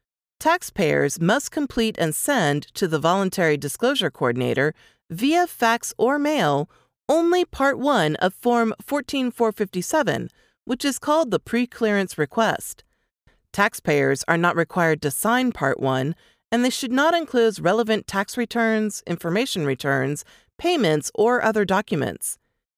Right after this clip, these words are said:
The I R S emphasizes that filing Part one is now mandatory for all taxpayers desiring to participate in the U V D P. Step two. The Criminal Investigation Division, C I,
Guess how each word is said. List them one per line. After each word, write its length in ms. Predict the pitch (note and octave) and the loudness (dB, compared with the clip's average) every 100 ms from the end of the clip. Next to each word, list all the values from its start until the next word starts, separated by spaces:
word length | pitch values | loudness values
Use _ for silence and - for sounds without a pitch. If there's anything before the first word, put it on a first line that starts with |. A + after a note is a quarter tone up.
| _ _ | _ _
The 120 | E3 - | -8 0
I 180 | E3 G3 | 2 4
R 160 | G#3 F#3+ | 4 4
S 240 | F3 - - | 2 0 -4
emphasizes 840 | C4+ A3 - C#3 C#3 - D3+ F3 | -2 -4 -2 0 0 0 -2 0
that 240 | G3 - | -2 -2
filing 420 | - A3+ A3 G3+ F#3 | 0 0 2 0 -2
Part 280 | C#4 D4+ | -2 -2
one 380 | - D4 G3 D3+ - | 0 0 2 0 -2
is 160 | F#3+ F#3 | -4 0
now 240 | A3+ A3+ | 2 2
mandatory 800 | G#3+ B3 D#4+ G#3+ - C#3+ C3+ C3 | 0 0 0 -2 -2 0 2 0
for 240 | - C#3+ | -2 -2
all 160 | F#3+ A3 | 0 -2
taxpayers 760 | - B3+ - - C3+ A#2+ D3 - - _ - | -2 -4 -4 -4 0 0 0 -4 -18 _ -6
desiring 640 | B3 C4+ D4+ C#4 D#3 D3 | -2 0 2 2 2 2
to 80 | E3 | 0
participate 680 | - F#3 C4+ - - D3 - | -2 -4 -4 -6 -2 -2 0
in 120 | D#3 | -2
the 100 | D#3 | -2
U 180 | D3+ G3+ | -2 -4
V 200 | G3+ G3 | -4 -4
D 180 | E3 D#3 | -4 -8
P. 460 | - A3 E3 - _ _ _ _ _ _ _ _ _ _ - | -8 -8 -8 -10 _ _ _ _ _ _ _ _ _ _ -14
Step 380 | - - F#3 - - | -10 0 0 -2 -4
two. 460 | A#3 G#3 C#3 C3+ _ _ _ _ _ - | 0 2 0 -4 _ _ _ _ _ -4
The 100 | B3 | -2
Criminal 440 | - F4 F#4 E4+ | 0 2 2 2
Investigation 840 | A#3 A3 A3+ - F#3 A3+ C4 F#3+ C#3 | 2 0 -2 -2 -2 0 0 0 0
Division, 580 | C3+ B2 C#3+ D3 F#3+ - | 0 -2 0 0 -2 -4
C 340 | - - E3+ D3+ | -12 -4 0 2
I, 440 | F#3 C#3+ C#3+ | 2 2 0